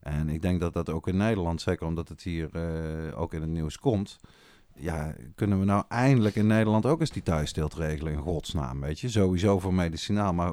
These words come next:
waarom niet voor elke volwassene? Geef nou eens duidelijkheid, kabinet. Eh, we hebben het hier al eerder besproken, dat kan zelfs gewoon helemaal los van de wietproef. Je kan heel makkelijk een richtlijn maken van het Openbaar Ministerie waarin er gewoon staat,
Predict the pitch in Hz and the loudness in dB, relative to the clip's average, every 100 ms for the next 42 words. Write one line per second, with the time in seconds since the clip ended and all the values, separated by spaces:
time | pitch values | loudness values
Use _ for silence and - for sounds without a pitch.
0 | 78 - 90 92 92 98 98 98 - - | -4 -6 2 2 4 4 4 2 0 0
1 | 101 92 82 92 98 135 - 85 67 65 | 0 0 -2 -2 0 0 0 -2 -2 -6
2 | 60 78 82 92 - 90 85 104 127 107 | -10 -12 -6 -4 -2 -2 0 2 2 2
3 | 82 73 - 71 73 76 101 _ - - | -2 -6 -6 -8 -6 -6 -6 _ -20 -20
4 | _ _ 85 76 78 78 80 85 80 90 | _ _ -10 -6 -6 -6 -2 -2 -2 -2
5 | 85 85 82 78 - 127 117 80 - 87 | 0 -2 -4 -6 0 2 2 -4 -4 -2
6 | 82 82 - 85 85 87 123 - 82 76 | 0 -2 -2 -2 0 0 -2 -4 -6 -6
7 | 69 67 - 65 - - - _ _ 87 | -6 -12 -12 -16 -16 -20 -20 _ _ -8
8 | 87 85 98 107 98 107 104 98 92 87 | -2 2 4 4 6 4 2 -2 0 -2
9 | 95 92 90 87 87 85 - 82 85 80 | -2 -2 0 2 0 -2 -4 -4 -4 -2
10 | 80 80 80 - 104 95 90 85 82 78 | -2 -2 -2 -4 -4 -2 -2 -2 -2 -2
11 | 85 80 - 78 78 | -2 -2 -2 -2 -2